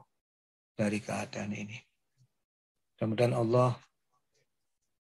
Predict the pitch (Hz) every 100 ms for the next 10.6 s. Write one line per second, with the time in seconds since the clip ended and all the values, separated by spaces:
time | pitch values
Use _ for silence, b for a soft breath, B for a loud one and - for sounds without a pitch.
0 | _ - 113 110 117 123 110 110 120 135
1 | 127 123 139 135 190 185 143 131 131 127
2 | - 131 123 135 131 123 123 123 117 107
3 | 110 107 107 120 - 135 131 117 110 107
4 | 104 110 104 101 - 110 - 113 139 185
5 | 226 180 110 107 101 - 107 107 107 _
6 | _ _ _ _ _ - - 101 - -
7 | 151 156 147 185 202 - - _ _ _
8 | _ _ _ _ _ _ _ _ - 117
9 | 107 107 104 110 110 110 107 113 107 107
10 | 104 104 107 104 101